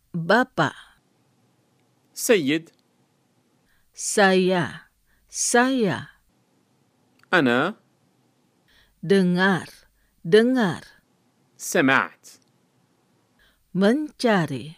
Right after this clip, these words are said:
Speaker 1: mencari.
Speaker 2: بحث عن.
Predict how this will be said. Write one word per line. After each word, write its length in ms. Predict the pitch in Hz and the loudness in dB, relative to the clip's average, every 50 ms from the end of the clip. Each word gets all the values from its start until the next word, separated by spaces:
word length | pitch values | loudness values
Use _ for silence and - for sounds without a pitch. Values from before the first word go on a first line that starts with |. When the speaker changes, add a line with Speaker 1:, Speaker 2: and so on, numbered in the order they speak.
| _ _ _ _ _ _ _ _ _ _ - | _ _ _ _ _ _ _ _ _ _ -4
Speaker 1:
mencari. 1040 | 175 185 202 233 262 269 254 - 254 233 214 196 156 - - - - 160 _ _ _ _ _ _ _ _ _ _ _ _ _ _ _ _ _ _ _ _ _ _ _ - | 0 2 2 2 0 -2 -4 -2 -2 0 0 0 -2 -4 -8 -12 -14 -18 _ _ _ _ _ _ _ _ _ _ _ _ _ _ _ _ _ _ _ _ _ _ _ -16
Speaker 2:
بحث 480 | 143 135 101 160 202 - - - - - | -8 -2 0 0 0 -2 -4 -8 -4 -2
عن. 500 | 220 214 190 156 135 135 117 95 87 85 | 0 2 2 4 4 2 2 0 -6 -16